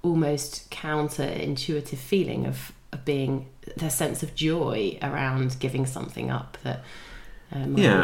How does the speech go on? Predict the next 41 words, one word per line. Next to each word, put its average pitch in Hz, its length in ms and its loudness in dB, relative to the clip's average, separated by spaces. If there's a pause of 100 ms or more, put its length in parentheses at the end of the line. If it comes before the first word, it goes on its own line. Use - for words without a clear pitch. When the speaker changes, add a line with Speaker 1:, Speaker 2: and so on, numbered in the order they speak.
Speaker 2:
think - 100 4
Speaker 1:
hard. 143 120 4
Speaker 2:
everyone 107 320 4
can 98 200 0
connect - 500 0
on 101 160 0
some 107 240 6
level 92 260 4
with 92 140 2
the 98 80 2
idea 95 280 2
of 85 120 -6
taking 95 400 -2
on 98 220 0
a 90 120 2
personal 98 640 -4
challenge. 104 800 -2 (140)
Speaker 1:
Mm. 143 220 -4 (120)
Speaker 2:
Lots 127 220 6
of - 80 -8
people 95 280 -2
have 90 80 -8
taken 92 320 -4
up 85 220 -2
exercise, 92 760 -2
lots 90 180 -6
of - 60 -14
people 92 260 -6
have - 100 -12
tried 92 300 -4
giving 92 240 -4
up - 240 -6
booze 92 340 2
at - 60 -6
the - 60 -6
beginning 92 340 -4
of 90 80 -8
the 90 100 -4
year 92 320 0
or, - 40 -6
Speaker 1:
Mm-hmm. 175 340 0